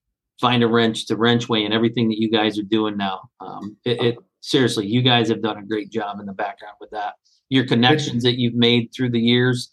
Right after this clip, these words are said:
um, you know, uh, your first roundtable that you cordially invited me to, and the,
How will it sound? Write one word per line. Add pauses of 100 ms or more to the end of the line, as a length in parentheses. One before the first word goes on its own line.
(380)
um,
you
know, (420)
uh, (680)
your
first
roundtable
that
you (280)
cordially
invited
me
to,
and
the,